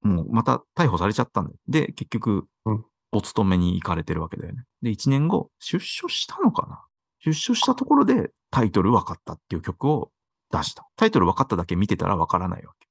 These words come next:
Speaker 1: 何、何？ってなるんだけど、
Speaker 2: うん。
Speaker 1: あ、一年前タイトルわからんだったのが、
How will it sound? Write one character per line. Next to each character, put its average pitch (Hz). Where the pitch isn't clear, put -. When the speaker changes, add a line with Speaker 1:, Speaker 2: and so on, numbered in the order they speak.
Speaker 1:
何、 123
何？ 107
っ -
て -
な 85
る 87
ん -
だ -
け 95
ど、 120
Speaker 2:
う -
ん。 107
Speaker 1:
あ、 -
一 185
年 226
前 185
タ 156
イ 180
ト 139
ル 85
わ 87
か 143
ら 151
ん 90
だ 85
っ 85
た -
の 82
が、 95